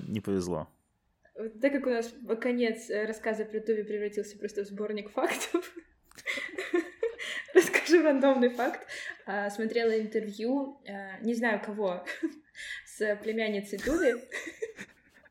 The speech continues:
Speaker 1: С не знаю кем.
Speaker 2: <laughs> Не знаю кем. В общем, прекрасные женщины общались, э, с племянницей Туви Янсен. А,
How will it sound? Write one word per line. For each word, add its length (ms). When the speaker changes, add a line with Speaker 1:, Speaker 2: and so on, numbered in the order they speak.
Speaker 1:
С 120
не 80
знаю 300
кем. 220
Speaker 2:
<laughs> 100
Не 100
знаю 340
кем. 200
В 40
общем, 180
прекрасные 480
женщины 420
общались, 680
э, 280
с 320
племянницей 600
Туви 200
Янсен. 560
А, 380